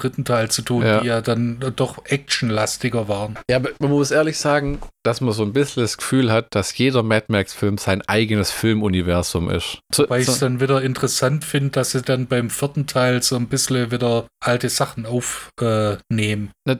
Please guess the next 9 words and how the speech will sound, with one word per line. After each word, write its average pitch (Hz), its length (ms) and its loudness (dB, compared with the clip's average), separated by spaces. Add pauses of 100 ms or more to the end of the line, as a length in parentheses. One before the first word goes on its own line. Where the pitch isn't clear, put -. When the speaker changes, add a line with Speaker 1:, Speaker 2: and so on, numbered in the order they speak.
(180)
Speaker 2:
der 113 80 2
vierte 180 360 0
ist 131 180 2
eigentlich 110 240 2
ein 104 80 2
sehr 120 300 2
moderner, 113 720 2 (180)
adrenalin 113 680 2
gefüllter, 110 800 0